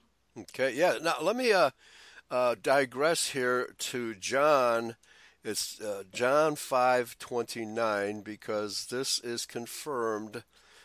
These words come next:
by Yahshua our Messiah, and where he says, and, uh, okay, uh, I'll back up to verse twenty-eight.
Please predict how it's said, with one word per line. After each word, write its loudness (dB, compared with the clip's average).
by 2
Yahshua 2
our 2
Messiah, -2
and 0
where -4
he -6
says, 0
and, 6
uh, 2
okay, 4
uh, 2
I'll -4
back 2
up -2
to -6
verse -4
twenty-eight. -2